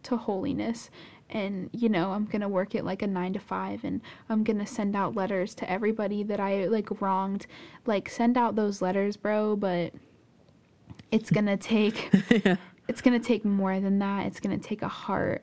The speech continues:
Speaker 2: Yeah.
Speaker 1: level. And the Holy Spirit, he's kind. I think he tells us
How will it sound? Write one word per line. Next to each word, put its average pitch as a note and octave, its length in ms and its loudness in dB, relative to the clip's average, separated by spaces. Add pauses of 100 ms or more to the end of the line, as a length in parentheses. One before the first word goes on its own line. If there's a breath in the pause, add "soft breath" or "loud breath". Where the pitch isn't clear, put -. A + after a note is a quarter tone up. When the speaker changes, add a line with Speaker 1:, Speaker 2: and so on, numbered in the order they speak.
Speaker 2:
Yeah. D#3+ 580 2
Speaker 1:
level. G3+ 680 0
And G#3 160 2
the G#3+ 60 -2
Holy C4 200 -2
Spirit, B3+ 480 0 (160)
he's B3 140 0
kind. G3 440 -4 (140)
I G#3+ 100 -6
think A3+ 260 -2
he A3 280 -2 (340 loud breath)
tells F#3+ 360 -4
us F3+ 360 -6